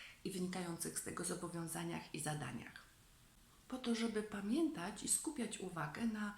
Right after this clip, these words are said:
długoterminowych celach i wartościach. Czasem wystarczy popracować nad jednym z tych poziomów i wtedy i tak wszystko się już zaczyna zmieniać. Jednak tych wszystkich poziomów nie dasz rady ogarnąć, jeżeli przygniecie cię bieżączka.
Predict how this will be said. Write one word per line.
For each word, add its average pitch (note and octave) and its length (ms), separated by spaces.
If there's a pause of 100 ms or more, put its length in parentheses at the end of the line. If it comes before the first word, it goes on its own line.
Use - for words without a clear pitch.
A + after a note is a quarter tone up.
(300)
długoterminowych G3+ 960
celach G#3+ 520
i G3+ 40
wartościach. F#3+ 880 (880)
Czasem C#4 360
wystarczy G#3 380
popracować G3+ 720
nad F3 400
jednym F3+ 520 (200)
z - 100
tych - 160
poziomów F3 640
i - 40
wtedy G3 320
i F#3 60
tak D3+ 220
wszystko - 380
się D3+ 140
już D3+ 180
zaczyna D#3 380
zmieniać. - 580 (680)
Jednak A3+ 320
tych G#3 180
wszystkich C#4+ 520
poziomów G#3+ 560
nie G3+ 240
dasz A3 220
rady F#3+ 340
ogarnąć, F3+ 640
jeżeli F#3 360
przygniecie F3 680
cię E3+ 200
bieżączka. G#3 720